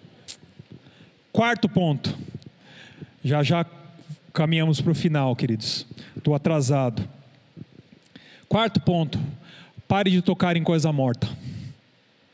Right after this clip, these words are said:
Eu falei que era difícil de engolir, né? Pare de tocar em coisas mortas. Quando ele passa novamente perto do leão,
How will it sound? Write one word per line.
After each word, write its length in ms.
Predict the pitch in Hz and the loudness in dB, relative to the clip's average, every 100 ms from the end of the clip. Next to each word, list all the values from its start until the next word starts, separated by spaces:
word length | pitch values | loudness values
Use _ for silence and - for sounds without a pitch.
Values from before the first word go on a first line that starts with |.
| _ _ _ _ - - - - - - | _ _ _ _ -20 -20 -20 -20 -10 -2
Eu 120 | 139 | 0
falei 260 | 190 185 | 2 2
que 100 | 175 | 2
era 120 | 175 165 | 2 2
difícil 320 | 147 165 139 | 2 0 2
de 80 | 160 | 0
engolir, 360 | 160 165 135 | 2 2 2
né? 200 | 123 143 - - - - - - - _ _ _ _ - - - - - - - - - | 0 -2 -4 -14 -14 -16 -20 -20 -20 _ _ _ _ -20 -20 -20 -20 -20 -20 -20 -20 -6
Pare 240 | - 202 190 | 0 2 2
de 100 | 165 | 2
tocar 320 | 190 175 175 | 2 0 0
em 60 | 175 | 0
coisas 400 | 180 170 165 135 | 2 2 2 2
mortas. 720 | 143 131 123 107 - - - - - _ - - - - - _ _ _ _ _ _ | 2 0 0 -2 -2 -4 -6 -16 -20 _ -20 -20 -20 -20 -20 _ _ _ _ _ _
Quando 280 | 165 196 190 | 0 2 2
ele 140 | 190 | 2
passa 380 | - 190 190 208 | 2 0 0 0
novamente 840 | 202 190 208 185 170 - - - - - - - - - - _ _ - | 0 2 2 2 0 -2 -4 -8 -14 -20 -20 -20 -20 -20 -20 _ _ -2
perto 320 | 190 196 202 | 0 2 0
do 80 | 190 | 0
leão, 480 | 196 190 170 143 | 2 2 0 -2